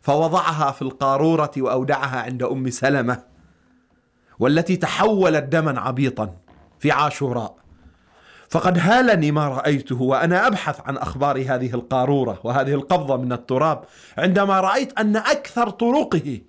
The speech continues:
هي من طرق أهل السنة والجماعة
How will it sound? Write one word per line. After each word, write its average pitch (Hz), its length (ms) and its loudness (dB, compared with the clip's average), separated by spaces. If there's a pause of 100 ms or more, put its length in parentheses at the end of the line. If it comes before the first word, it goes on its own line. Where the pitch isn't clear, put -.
(1040)
هي 202 340 2 (600)
من 147 140 2
طرق 180 400 0
أهل 151 160 2
السنة 185 440 0
والجماعة 147 760 0